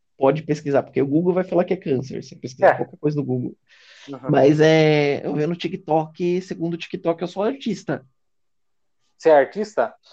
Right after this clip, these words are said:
Speaker 2: Mas eu concordo,
Speaker 1: Autista.
Speaker 2: porra. Ah, tá. Artista, sim. Autista,
Speaker 1: Segundo,
Speaker 2: não.
Speaker 1: segundo alguém aleatório do TikTok.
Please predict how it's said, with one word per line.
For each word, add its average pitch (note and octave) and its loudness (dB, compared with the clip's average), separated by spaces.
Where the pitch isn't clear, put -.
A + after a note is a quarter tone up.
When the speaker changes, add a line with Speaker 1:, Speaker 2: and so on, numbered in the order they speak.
Speaker 2:
Mas D#3 2
eu C#3 2
concordo, F3+ 6
Speaker 1:
Autista. A3+ 2
Speaker 2:
porra. B2+ 0
Ah, E3 8
tá. - 2
Artista, E3 0
sim. A3 -2
Autista, D3 4
Speaker 1:
Segundo, E3+ 2
Speaker 2:
não. E3+ 2
Speaker 1:
segundo F#3+ 2
alguém G3+ 2
aleatório F3 0
do F#3 -8
TikTok. E3 -10